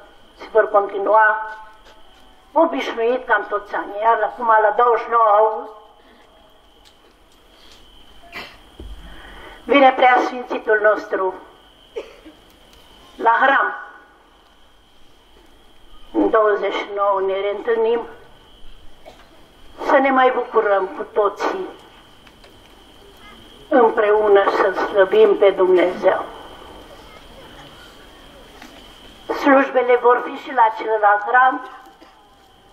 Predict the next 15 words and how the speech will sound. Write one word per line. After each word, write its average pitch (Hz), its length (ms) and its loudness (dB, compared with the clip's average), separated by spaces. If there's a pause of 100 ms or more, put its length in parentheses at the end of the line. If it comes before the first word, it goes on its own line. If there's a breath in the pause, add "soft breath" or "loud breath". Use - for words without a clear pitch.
(680)
tot 330 220 2
așa 226 500 0
ca 214 140 -6
și - 60 -12
acum, 269 420 -8 (4000)
cum 262 200 4
au 247 100 4
fost 240 260 0
în 226 160 -8
seara 226 440 2
aceasta - 680 0 (2000)
și 247 140 -10
cum 247 160 4
va 220 220 0
fi - 80 -12